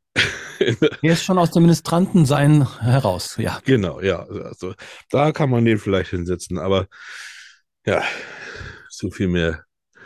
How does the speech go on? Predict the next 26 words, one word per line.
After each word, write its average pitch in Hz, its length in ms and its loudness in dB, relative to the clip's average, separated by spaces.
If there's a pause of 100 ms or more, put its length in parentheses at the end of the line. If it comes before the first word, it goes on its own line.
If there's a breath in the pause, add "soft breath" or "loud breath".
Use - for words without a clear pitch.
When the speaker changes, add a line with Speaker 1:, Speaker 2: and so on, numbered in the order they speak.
(440 loud breath)
Speaker 1:
wird's 123 300 2
da 95 120 0
Speaker 2:
Oh. 117 540 2
Speaker 1:
<laughs> - 0 -
auch - 160 -4
nicht - 460 0
Speaker 2:
Kämpfe 175 240 6
Speaker 1:
kommen. 175 120 4
Speaker 2:
gerade 160 380 2
mit 160 160 4
einem 143 200 4
ganz 160 220 4
schlechten 156 1080 0
Wortspiel. 110 560 0 (720 loud breath)
Speaker 1:
Ja. 87 180 -4 (800 loud breath)
Speaker 2:
Unser 131 340 4
Speaker 1:
Ähm, 127 140 4
Speaker 2:
erster 139 200 0
Gast 160 280 0
hieß 170 280 0
Thorsten 160 420 0
Totti 147 440 2 (180)
Küster. 135 720 2
Uaha. 151 600 2 (1200 loud breath)
<laughs> 165 1000 0 (1200 loud breath)
Ja. 160 280 2